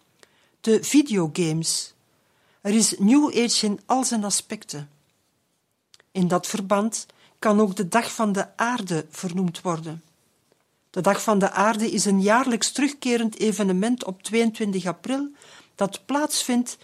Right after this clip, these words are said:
in alle landen. De dag heeft als doelstelling de bewustwording van ons consumentengedrag en de invloed hiervan op de aarde. Ook in België wordt die Dag van de Aarde georganiseerd.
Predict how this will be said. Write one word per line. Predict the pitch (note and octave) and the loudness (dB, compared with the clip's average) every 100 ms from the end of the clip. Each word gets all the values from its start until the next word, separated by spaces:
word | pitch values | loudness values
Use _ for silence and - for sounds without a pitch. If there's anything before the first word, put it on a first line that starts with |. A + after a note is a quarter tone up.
| _ | _
in | - G#3 G3 | -2 -2 0
alle | G3 F#3 | 0 0
landen. | F#3 F#3 F3+ F3 E3+ _ _ _ _ _ _ _ _ _ _ | 0 0 0 -2 -10 _ _ _ _ _ _ _ _ _ _
De | - F#3+ | -6 4
dag | A3 A3+ | 4 4
heeft | C4 C4 - | 2 0 2
als | G#3+ F#3+ | 2 2
doelstelling | F3+ D4 B3+ - F3 A3 A#3+ | 2 2 2 0 0 2 0
de | |
bewustwording | F#3+ F#3+ A3+ - - F#3 F3 G3+ | 2 0 0 -2 0 -2 0 0
van | G3 F#3+ | 2 2
ons | F#3 - | 2 0
consumentengedrag | G3+ F#3 G3 F#3 A3 A#3+ A3 G3+ G3+ G3+ - _ _ - _ | 0 0 0 0 0 -2 -4 -2 -2 -4 -12 _ _ -20 _
en | - G3 | 0 2
de | F#3 - | 2 2
invloed | C4+ C4+ G3+ F#3 | 0 0 0 -2
hiervan | F#3 E3 E3+ E3 | -2 -2 0 0
op | D#3+ | -2
de | - | -6
aarde. | - D#3+ D#3+ D#3+ D#3+ - _ _ _ _ _ _ _ _ _ _ _ - - | -4 -4 -4 -8 -12 -14 _ _ _ _ _ _ _ _ _ _ _ -16 -6
Ook | E3 D3+ | -4 -2
in | G3 | -2
België | F3+ F3 F3+ A3 B3+ - - - - | 2 2 2 -2 -8 -16 -20 -20 -2
wordt | A#3 A3+ | -2 0
die | A#3+ | 0
Dag | G#3 G#3+ | 2 2
van | - G3+ | 2 2
de | F3+ | 2
Aarde | - F3+ F3 F3+ | 0 -2 -2 -6
georganiseerd. | - F#3+ F#3 F3+ F3 F3 F3+ E3 - | -4 -4 -4 -4 -2 -2 -4 -6 -12